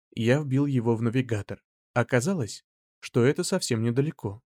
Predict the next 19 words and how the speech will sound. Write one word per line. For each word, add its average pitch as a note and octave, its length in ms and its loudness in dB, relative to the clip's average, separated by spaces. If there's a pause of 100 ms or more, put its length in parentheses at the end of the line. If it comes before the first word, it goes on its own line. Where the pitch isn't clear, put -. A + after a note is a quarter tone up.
(240)
Всего A#2 320 2
два A2 300 0
километра A2+ 560 -2
пути. - 400 -8 (480)
Преодолев C3+ 540 2
его A2+ 220 0
пешком A#2 380 -2
минут G#2 260 -2
за A2 120 2
десять, E3+ 380 -6 (460)
я C3+ 260 2
оказался D3 540 0
перед A#2+ 260 -2
большим A#2 540 0 (380)
серым A2+ 460 0 (100)
зданием, A#2 480 -2 (400)
похожим G#2+ 420 -2
на A2+ 80 -2
склад. A2 340 -6